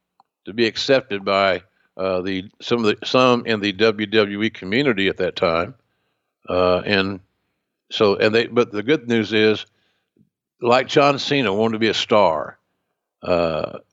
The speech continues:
these guys wanted to be a star at the highest level,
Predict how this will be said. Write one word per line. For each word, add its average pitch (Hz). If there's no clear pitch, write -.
these 113
guys 104
wanted 110
to 110
be 101
a 87
star 95
at -
the 82
highest 98
level, 78